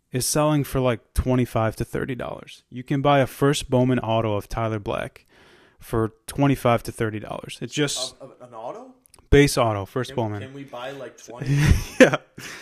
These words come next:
Speaker 2: What are we
Speaker 1: It,
Speaker 2: doing?
Speaker 1: it just sold on six twenty-eight for twenty-nine dollars bids. His Blue Wave auto, raw, Blue Wave numbered out of one fifty p-, for people who don't know. Sold yesterday, six twenty-eight twenty twenty-three, for a hundred and ten dollars.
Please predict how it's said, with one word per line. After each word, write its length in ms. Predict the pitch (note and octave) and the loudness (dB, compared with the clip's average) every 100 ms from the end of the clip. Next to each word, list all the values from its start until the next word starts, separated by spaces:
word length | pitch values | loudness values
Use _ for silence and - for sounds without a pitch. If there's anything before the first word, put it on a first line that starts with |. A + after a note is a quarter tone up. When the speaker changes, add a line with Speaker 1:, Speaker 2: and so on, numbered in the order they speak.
| - | -16
Speaker 2:
What 120 | C#3 | -8
are 20 | D#3 | -4
we 60 | |
Speaker 1:
It, 80 | B2+ | -4
Speaker 2:
doing? 240 | D#3 E3 B2+ | -6 -6 -2
Speaker 1:
it 160 | B2+ | 0
just 240 | - D3 - | 2 0 4
sold 240 | E3 C3+ | 4 4
on 120 | A#2 | 2
six 220 | - C3 | 0 -6
twenty-eight 420 | - B2+ B2 A#2 - | -4 -4 -2 -4 -6
for 120 | A2+ | -12
twenty-nine 480 | - B2 B2+ A#2 A#2 | -8 -4 0 2 2
dollars 320 | A2 G2+ G2+ | 0 0 -6
bids. 440 | - - - - _ _ _ _ _ _ _ | -12 -16 -18 -20 _ _ _ _ _ _ _
His 560 | - C3+ B2 - - - _ | -4 -4 -4 -8 -12 -16 _
Blue 500 | F3+ D3+ B2+ C3 F3+ | -16 -12 -8 0 0
Wave 300 | F#3 D3 C3+ A2+ | 2 2 2 0
auto, 360 | G#2+ G#2+ A#2 - _ B2 | -4 -4 -10 -14 _ -4
raw, 460 | B2 B2+ A2 - - _ _ _ | 4 6 6 0 -14 _ _ _
Blue 260 | B2 D3+ D3 | 4 8 10
Wave 260 | C#3+ C3 | 8 6
numbered 280 | B2+ C3 B2+ | 4 4 6
out 100 | A#2+ | 4
of 80 | A2+ | 4
one 140 | B2 | 2
fifty 400 | A#2+ C3 - - | 2 -2 -2 -6
p-, 120 | - - | -4 -6
for 240 | - - | -8 -8
people 300 | A2+ A#2+ A#2 | -2 -2 0
who 80 | A#2 | -2
don't 160 | A#2 A#2 | -2 -4
know. 260 | - - - _ _ | -8 -12 -20 _ _
Sold 340 | - - C3 C3 | -10 -2 0 0
yesterday, 580 | C3+ - C3 C3 B2+ - _ - | -2 -2 -6 -4 -4 -8 _ -18
six 280 | - C#3 | -10 -8
twenty-eight 360 | - C3+ C3+ C3 | -6 -6 -4 -6
twenty 200 | - C3 | -6 -8
twenty-three, 500 | B2+ B2+ - A#2 A2+ - _ _ | -4 -6 -4 -4 -4 -12 _ _
for 160 | - | -4
a 80 | A#2 | -2
hundred 260 | A#2+ B2+ B2+ | 0 0 0
and 120 | A#2+ | 0
ten 180 | A#2+ A2 | -2 -4
dollars. 480 | - - - - | -8 -10 -16 -18